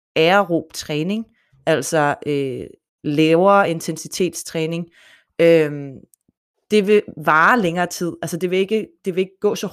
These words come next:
hurtigt med at miste den kapacitet, øh, som for eksempel ens, øh, anaerobe kapacitet, som er, øh, sprintevne for eksempel, eller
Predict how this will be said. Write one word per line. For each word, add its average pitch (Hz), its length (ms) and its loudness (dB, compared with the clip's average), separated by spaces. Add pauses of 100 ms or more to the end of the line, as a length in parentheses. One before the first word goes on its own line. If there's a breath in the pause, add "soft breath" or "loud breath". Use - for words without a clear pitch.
hurtigt 190 340 4
med 175 100 -2
at 156 100 2
miste 196 400 0
den - 180 -2
kapacitet, 160 760 -4 (560 soft breath)
øh, 160 220 6
som 165 220 -2
for - 120 -8
eksempel 175 640 0
ens, 165 480 -6
øh, 147 280 -2
anaerobe 165 680 2 (100)
kapacitet, 147 600 -6 (300)
som 160 300 0
er, 143 300 2 (220)
øh, 147 200 0
sprintevne 151 800 -2
for - 140 -8
eksempel, 143 520 -4
eller 143 240 0